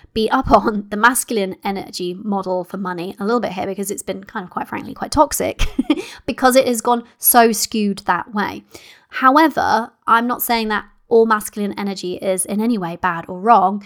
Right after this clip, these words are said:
And in business, what we do need is often a blend. And I'll give you an example on ho-, what that blend might look like in a minute.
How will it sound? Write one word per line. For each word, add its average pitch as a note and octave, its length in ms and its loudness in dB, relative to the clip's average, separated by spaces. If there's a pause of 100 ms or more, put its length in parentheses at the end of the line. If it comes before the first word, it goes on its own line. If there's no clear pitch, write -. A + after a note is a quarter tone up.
(320)
And G#3 460 2
in B3 180 2
business, A3 420 -2
what G3+ 160 0
we F#3 100 -6
do D4 360 4
need G3+ 580 -2
is G3 300 0
often F#3 440 -6
a F#3+ 120 -10
blend. A3 840 4 (560)
And A#3 440 0
I'll G#3+ 100 -4
give A3 140 -6
you G#3 60 -2
an F#3+ 60 -8
example G#3 380 -2
on F#3+ 120 -8
ho-, A3 140 -12
what G#3+ 140 -4
that - 140 -6
blend F#3+ 180 -4
might - 140 -8
look - 160 -8
like - 260 -8
in G3 80 -10
a G3+ 40 -4
minute. F#3 260 -4